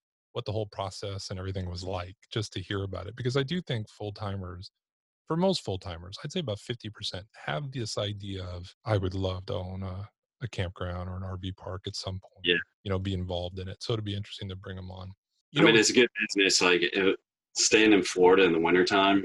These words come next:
Speaker 2: it is so difficult for us to find a spot, especially being we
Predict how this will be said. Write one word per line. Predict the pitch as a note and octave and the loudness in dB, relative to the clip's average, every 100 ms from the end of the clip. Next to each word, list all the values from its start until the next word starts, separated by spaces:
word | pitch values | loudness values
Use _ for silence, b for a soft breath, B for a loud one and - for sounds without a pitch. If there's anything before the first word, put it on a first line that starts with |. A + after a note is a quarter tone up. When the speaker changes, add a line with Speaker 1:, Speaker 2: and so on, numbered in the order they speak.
| F2 | 2
Speaker 2:
it | F2 | 4
is | F2 - | 4 4
so | - E2 E2 | 4 4 2
difficult | E2 D#2 - E2 D#2+ - | 0 -2 -4 -4 -4 -6
for | E2+ | -4
us | D#2+ - | -4 -4
to | D#2 | -6
find | - E2+ D#2+ D#2 | -6 -4 -2 -2
a | D2+ | -2
spot, | - - E2 D#2 - | -2 2 4 4 2
especially | - G#2+ - G2+ F2+ | 2 4 4 4 4
being | F#2 F2+ | 4 4
we | F2+ | 4